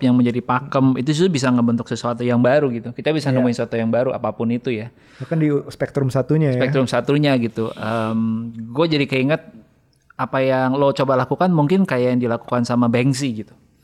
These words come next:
Speaker 2: Iya, Banksy.
Speaker 1: Ketika seni yang orang agung-agungkan dan menjadi mahal banget gitu kan. Karena ada mungkin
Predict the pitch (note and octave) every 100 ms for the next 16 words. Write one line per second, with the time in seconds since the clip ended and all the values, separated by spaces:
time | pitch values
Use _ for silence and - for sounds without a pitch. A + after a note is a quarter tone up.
0 | _ C3+ D#3 D#3 C#3+ C#3 A#2+ B2+ B2+ B2
1 | C3 B2 C#3 C3+ C3+ C3 B2+ A#2 B2 B2+
2 | A#2+ B2 B2 B2 B2+ B2 B2 B2+ B2+ B2
3 | A#2+ B2 A2+ B2+ B2 A#2 C#3+ F3+ D#3+ -
4 | B2+ B2+ B2+ C3 E3 E3 - - A#2+ A#2+
5 | A#2+ A#2+ B2+ A3+ C4 E4+ E4 C#4+